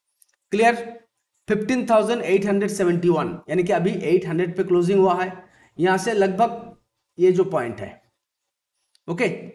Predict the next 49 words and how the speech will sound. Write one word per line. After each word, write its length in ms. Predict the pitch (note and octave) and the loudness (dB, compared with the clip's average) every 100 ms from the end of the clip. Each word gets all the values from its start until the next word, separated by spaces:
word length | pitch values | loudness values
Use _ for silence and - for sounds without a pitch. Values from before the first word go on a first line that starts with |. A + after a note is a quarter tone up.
| - | -8
इस 160 | A3+ | -8
पॉइंट 380 | - G3 G3 G3+ | 0 2 2 2
तक 100 | A#3 G3 | -2 0
रिट्रेसमेंट 560 | F#3+ F#3+ F#3 G3 G3 G3 | -2 -2 -2 0 0 0
पॉइंट 220 | F#3+ E3+ | 0 0
बन 140 | E3+ | -4
सकता 280 | E3+ E3 A#3 | -4 -6 -2
है। 60 | G#3 | -2
अगर 120 | F#3 | -2
ग्लोबल 360 | D#3+ D3+ F3+ | -4 -2 -2
मार्केट 340 | F3+ D#3+ F3 E3+ | -2 -4 -6 -6
थोड़ी 100 | D#3 | -4
सी 100 | E3 | -4
पॉजिटिवनेस 560 | E3 C#3+ C#3+ F3 G3 F#3+ | -4 -6 -4 -2 -2 -2
करता 280 | D#3 - | -4 -2
है 100 | D#3 | -4
तो 80 | F3+ | -2
इस 320 | E3 - - | -6 -6 -16
जगह 180 | C3+ C3 | -8 -6
को 120 | C3 | -6
ध्यान 280 | C3+ B2+ C#3 | -6 -6 -4
दीजिए। 520 | C#3 C3 C#3 G3+ - - _ _ | -6 -6 -2 -4 -4 -16 _ _
ओके, 160 | E3+ A3 E3+ - - _ D3 | -2 -2 -2 -8 -20 _ -2
यहाँ 200 | F#3 G#3 | 0 0
तक 120 | A3+ | 0
अगर 160 | G#3+ | -2
पॉजिटिव 480 | G#3 E3+ E3 E3 G3+ | -2 -2 -2 -2 2
आता 240 | F3+ F3 E3 | 0 0 0
है 180 | F#3+ G#3 | 2 0
और 100 | G3+ E3+ | 0 -2
यहाँ 180 | F#3 G#3 | 0 0
से 120 | B3+ | -2
बेयरिशनेस 800 | F3 F3+ E3+ F3+ A#3 A3+ A3 F3+ | 0 2 4 2 0 0 -2 0
बनता 320 | E3+ D3+ D#3 | -2 0 -2
है 200 | D3+ F#3+ G3 - - | 0 -2 -4 -16 -12
तो 60 | E3+ | -6
यही 220 | D#3+ F3+ | -2 0
जगह 260 | E3+ D#3 D3 | 0 0 0
पे 140 | F3+ | 0
आपका 280 | D#3 C#3+ F#3 | 0 0 -4
पुट 360 | F3 D3+ D3 E3+ | -4 -4 -4 -2
का 80 | |
ध्यान 280 | D3+ C#3 A#2 | -2 -2 -4
देना 200 | A#2 A2 | -6 -6
है, 140 | G#2+ - - - | -8 -12 -20 -8
इस 180 | E3 E3+ | -6 -4
जगह 200 | E3 D#3 | -2 -2
पे 140 | D3+ D#3+ | -2 -4
आपको 300 | C#3+ - | -2 -2